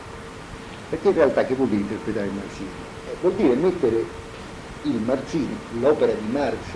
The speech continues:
di Engels, di Lenin, a confronto con la problematica che noi viviamo.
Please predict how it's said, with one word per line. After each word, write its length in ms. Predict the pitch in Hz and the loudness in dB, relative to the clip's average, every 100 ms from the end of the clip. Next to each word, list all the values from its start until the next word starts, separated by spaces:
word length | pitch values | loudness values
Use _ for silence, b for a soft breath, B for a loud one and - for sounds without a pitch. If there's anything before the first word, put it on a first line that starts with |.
| 101 | -2
di 80 | 110 | 4
Engels, 480 | 131 120 107 107 104 104 | 4 4 0 -2 -2 -4
di 120 | 98 113 139 | -2 0 2
Lenin, 500 | 110 95 104 113 139 - - - - - - - - - - 135 | 2 2 0 0 -4 -6 -10 -12 -12 -12 -12 -12 -12 -12 0 0
a 100 | - - | 0 6
confronto 880 | 196 185 - 175 156 127 127 185 170 | 6 6 6 8 10 8 6 6 6
con 180 | 131 | 6
la 120 | 120 113 | 6 6
problematica 920 | 139 139 135 151 139 123 120 165 127 | 6 6 8 8 8 4 8 8 10
che 100 | 110 | 6
noi 200 | 120 110 | 4 2
viviamo. 400 | 101 131 101 | 6 6 6